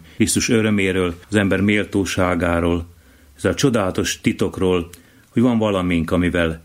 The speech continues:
megajándékozhatjuk Istent. Például a viszont szeretetünkkel, a szolgálatunkkal, az erőnkkel, az életünkkel, amelyet tőle kaptunk. Ezt az életet köszönjük meg. Charles Dickens,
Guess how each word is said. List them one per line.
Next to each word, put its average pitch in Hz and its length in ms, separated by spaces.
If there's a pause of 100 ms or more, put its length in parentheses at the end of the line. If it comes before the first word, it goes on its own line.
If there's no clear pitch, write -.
megajándékozhatjuk 85 1040
Istent. 73 600 (540)
Például 92 280
a 90 60
viszont 98 320
szeretetünkkel, 85 880
a 80 60
szolgálatunkkal, 82 1120 (300)
az - 100
erőnkkel, 85 720 (280)
az - 80
életünkkel, 87 560
amelyet 80 280
tőle 78 300
kaptunk. 76 640 (600)
Ezt 123 200
az 90 80
életet 82 460
köszönjük 80 600
meg. 76 340 (1120)
Charles 95 320
Dickens, 90 600